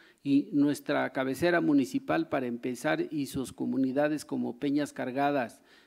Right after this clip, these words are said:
el Guajolote, el propio Nopalillo ahí en el Jarillal y hasta la iglesia de Santa Mónica, puede involucrarse en un gran proyecto que puede ser en esta administración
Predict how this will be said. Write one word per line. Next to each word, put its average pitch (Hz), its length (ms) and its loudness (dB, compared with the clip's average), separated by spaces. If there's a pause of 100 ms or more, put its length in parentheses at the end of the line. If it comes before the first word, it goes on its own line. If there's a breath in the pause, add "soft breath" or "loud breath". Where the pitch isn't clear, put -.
(140 soft breath)
el 127 200 -4
Guajolote, 131 1000 -2
el 120 200 -6
propio 143 360 -2
Nopalillo 131 680 -4
ahí 123 200 -2
en 135 120 -2
el 123 100 -6
Jarillal 123 680 -4
y 127 220 -6
hasta 123 240 -10
la 117 420 -6 (400 soft breath)
iglesia 151 540 -2
de 131 140 -4
Santa 123 340 -6
Mónica, 165 600 0
puede 175 320 4
involucrarse 151 1120 0
en 143 120 0
un 175 260 4
gran 175 280 0
proyecto 160 680 0
que 139 120 -6
puede 165 280 0
ser 160 200 -4
en 147 160 2
esta 160 200 -4
administración 131 920 -2